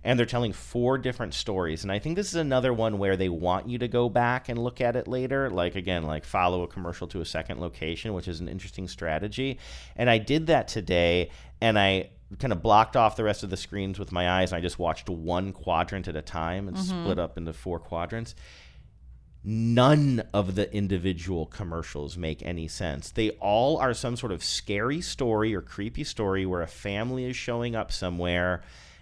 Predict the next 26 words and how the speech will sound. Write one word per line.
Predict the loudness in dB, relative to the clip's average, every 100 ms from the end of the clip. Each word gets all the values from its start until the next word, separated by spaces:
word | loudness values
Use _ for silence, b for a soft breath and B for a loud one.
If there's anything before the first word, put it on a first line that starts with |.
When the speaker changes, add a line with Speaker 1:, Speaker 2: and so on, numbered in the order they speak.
| B 0
Speaker 1:
and | 2 2
then | 4 4 4 0 -4 -4
they're | -4 -2
happy | -2 -2 -2
to | -4
see | -4 -4 -4
that | -4
Heinz | -6 -6 -6 -6
ketchup | -6 -6 -6 -6
is | -6 -4
on | -4
the | -6
table. | -4 -2 -2 -6 -6
In | -4 -2
the | -4
first | -4 -4 -4 -4
quadrant, | -8 0 2 2 0 -4 -6 B B B B
they | -4
show | -4 0 2
up | 2 2
at | -4
an | -2
old | -2 0 -2 -4
ghostly | -2 -2 -2 -4 -4 -2
looking | -2 -4 -8 -6
diner | -2 0 0 0 -4 -6 -10